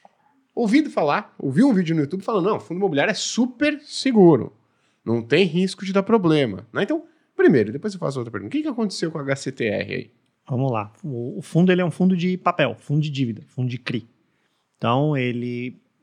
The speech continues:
Speaker 2: tem um patrimônio, o patrimônio dele hoje é superior a dois bilhões e quatrocentos mil. Ah, e esse patrimônio foi, o que que o gestor fez? Comprou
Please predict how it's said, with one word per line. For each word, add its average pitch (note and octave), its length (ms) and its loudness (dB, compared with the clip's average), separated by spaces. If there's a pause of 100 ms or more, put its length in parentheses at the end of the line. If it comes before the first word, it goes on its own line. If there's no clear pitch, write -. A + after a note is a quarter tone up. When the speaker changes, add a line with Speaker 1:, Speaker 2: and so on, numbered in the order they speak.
(120)
Speaker 2:
tem B2 140 2
um A#2+ 80 -2
patrimônio, D#3 640 2 (260)
o - 60 -20
patrimônio B2+ 560 -2
dele A2 340 -4
hoje A2 320 -10
é A2 320 -10
superior A#2 460 -2
a A2+ 80 0
dois A2 240 -4
bilhões G#2+ 400 -6
e - 20 -16
quatrocentos G#2+ 520 -10
mil. D#3 260 0 (720)
Ah, B2 340 -4
e E3 140 -4
esse F3+ 120 -2
patrimônio D#3 640 0
foi, F#3+ 1000 0
o - 40 -12
que E3+ 120 0
que F3+ 80 2
o F3 60 6
gestor D#3+ 300 0
fez? G#2+ 460 -6 (200)
Comprou A3 540 2